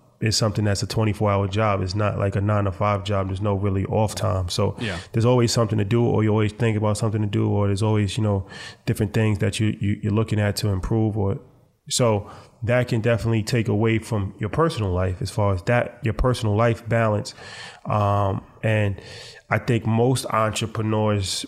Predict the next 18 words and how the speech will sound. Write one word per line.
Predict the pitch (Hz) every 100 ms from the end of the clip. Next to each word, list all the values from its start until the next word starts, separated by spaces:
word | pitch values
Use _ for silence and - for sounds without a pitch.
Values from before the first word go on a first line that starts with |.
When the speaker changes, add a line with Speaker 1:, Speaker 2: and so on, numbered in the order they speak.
| -
Speaker 1:
probably | 113 101 95 101 101 101
most | 113 123
successful | - - 120 - 107
entrepreneurs, | 104 104 - 98 104 104 104 92
don't | 120 120 104
have | 110 113 104 104 -
a, | 110 107 101 101 - - - _ _ -
um, | 104 104 104 101 107 - -
you | 104
know, | 101 95 131
work-life | 113 113 104 104 92
balance | 104 110 104 104 95
that | 107 98
most | 104 104
people | - 107 104
feel | - 110
comfortable | - 120 - 101 98
with. | 101